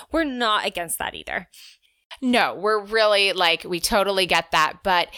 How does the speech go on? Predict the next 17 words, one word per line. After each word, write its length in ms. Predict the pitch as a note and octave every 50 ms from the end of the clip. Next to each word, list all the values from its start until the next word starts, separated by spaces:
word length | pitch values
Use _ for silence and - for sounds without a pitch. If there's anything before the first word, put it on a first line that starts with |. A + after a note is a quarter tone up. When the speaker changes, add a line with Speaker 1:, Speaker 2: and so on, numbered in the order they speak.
| - - - _ _
Speaker 2:
if 160 | F4 F4 -
you 140 | F#4 F4 F4
do 180 | - E4 E4+ D#4+
wanna 220 | D#4 D4+ D#4 D4+
support 400 | D4 - D4 - - D4 C#4 C4+
us 180 | C#4 C#4 C4+ - - -
and 300 | B3 B3 B3 C4 B3+ B3+
you 80 | B3+
are 100 | B3+ B3
looking 380 | A#3+ A#3 A3+ A#3 - A3+ A3 G#3
to 100 | - A3
buy 220 | - A3 G#3 G#3
the 140 | G3+ G#3 G3+
book 320 | G#3 G#3 G3+ G3 G3+ - - _ _ _ - G3+
digitally 840 | F#3+ G#3+ G3+ F#3 - - F#3+ F#3+ F#3 F#3 F#3 F#3 F3+ F3+ F3+ F3+ F#3 -
or 560 | - F#3+ F#3 F3+ F3 F3 F3 F3 F3 F3 - _ _ -
similar, 720 | - - - G3+ F3+ F3 F3 E3 E3+ E3 E3 F3+ A3+ B3